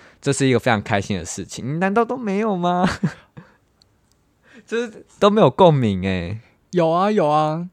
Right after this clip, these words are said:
Speaker 1: 那你要不要讲一下有什么？
Speaker 2: 那，那喝，喝酒嘞？喝酒你们？
Speaker 1: 哦，我不喝酒欸，
Speaker 2: 哦，对，
Speaker 1: 我对酒没有爱，
Speaker 2: 你好像不喝酒。
Speaker 1: 对啊。
Speaker 2: 我可以讲一个我就是发生很糗的事情，就是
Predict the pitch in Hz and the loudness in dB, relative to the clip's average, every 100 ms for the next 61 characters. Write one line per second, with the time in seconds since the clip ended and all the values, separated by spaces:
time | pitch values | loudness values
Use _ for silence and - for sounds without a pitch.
0 | - - 277 135 143 147 117 107 - 131 | -10 0 2 4 4 4 2 4 4 6
1 | 123 120 220 156 151 151 156 175 - 220 | 6 6 6 6 4 2 0 -4 0 2
2 | 220 208 139 151 151 156 - 107 104 135 | 4 6 6 6 0 -6 -8 -4 2 4
3 | 139 117 - 101 64 165 - 135 _ 175 | 6 4 2 -4 0 -2 -4 -14 _ -2
4 | 156 190 175 143 98 110 98 - - 95 | 4 4 6 4 4 2 0 -2 -2 -2
5 | 82 - 120 98 69 67 - 123 - _ | -2 -6 -2 -2 -2 -6 -10 -14 -18 _
6 | - 202 285 285 196 170 175 170 156 151 | -4 2 4 6 4 2 2 4 4 2
7 | 190 185 175 165 165 170 160 143 - 147 | 2 2 4 0 0 -6 -6 -8 -8 -8
8 | 147 143 - 147 - - 170 240 254 233 | -8 -10 -8 -8 -10 -14 -4 0 2 4
9 | 202 | 2